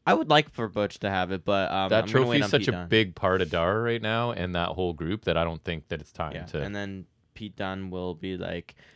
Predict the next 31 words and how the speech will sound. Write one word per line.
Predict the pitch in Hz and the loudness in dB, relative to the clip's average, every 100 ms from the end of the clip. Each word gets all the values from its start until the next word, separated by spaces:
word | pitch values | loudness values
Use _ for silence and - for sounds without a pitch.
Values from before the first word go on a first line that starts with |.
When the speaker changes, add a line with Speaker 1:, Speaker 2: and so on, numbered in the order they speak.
| _ _ _ - | _ _ _ 2
Speaker 1:
"Butch | 127 - | 2 4
no | 113 107 | 0 2
work, | 101 101 92 - - | 4 2 0 -6 -6
Pete | 120 113 | -4 -2
Dunne | 120 107 95 | -2 -2 -2
good." | 90 104 92 85 | -4 -2 0 -2
Speaker 2:
But | 85 | 0
that | 104 101 | 2 2
match | 95 98 - | 4 0 0
could | 98 | -4
be | 80 85 | -4 -6
awesome. | 82 78 - 71 62 - | -2 -2 -4 -14 -18 -20
I'm | - | -6
very | 95 90 87 80 78 - | 0 2 4 0 -4 -10
excited | - - 76 67 | -10 -6 -4 -2
for | 117 | 0
Speaker 1:
If | 120 | 0
Speaker 2:
that | 120 | -4
match. | 120 | -6
Speaker 1:
he | 117 127 180 190 - _ | -2 2 2 0 -6 _
just | - 160 | -4 -4
randomly | 110 107 110 123 131 | -2 0 0 0 0
shows | 139 123 113 | 0 2 2
up | 120 120 | 2 2
as | 104 | 0
Pete | - - 117 - | 0 -6 -6 -2
Dunne, | 98 98 120 151 _ _ _ | 0 0 -2 -6 _ _ _
I | 98 120 | 6 8
might | 131 131 135 - - | 6 2 2 0 -10
happy | 110 110 110 104 | 0 2 2 -2
cry, | - 101 87 87 | 0 0 0 -4